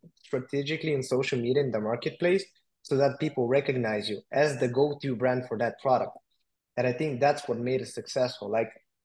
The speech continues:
we didn't have a lot of competitors on Facebook. There was only one main store who I think, that I think fizzled out at some point.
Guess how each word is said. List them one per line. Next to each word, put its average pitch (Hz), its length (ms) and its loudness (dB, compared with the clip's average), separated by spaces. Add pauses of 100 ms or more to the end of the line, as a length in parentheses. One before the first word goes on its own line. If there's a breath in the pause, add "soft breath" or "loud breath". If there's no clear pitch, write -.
(200)
we 131 320 2
didn't 160 280 4
have 156 200 4
a 143 60 2
lot 131 180 6
of 139 180 -2
competitors 131 600 0
on 110 180 -8
Facebook. 143 420 0
There 131 100 2
was 120 200 -2
only 131 220 0
one 120 480 0
main 120 160 -2
store 135 560 0 (460 loud breath)
who 123 200 0
I 113 120 0
think, 123 260 -4 (360)
that 123 120 4
I 120 140 4
think 131 260 0
fizzled 120 420 2
out 120 260 6 (280)
at 143 100 -8
some 165 200 0
point. 196 400 2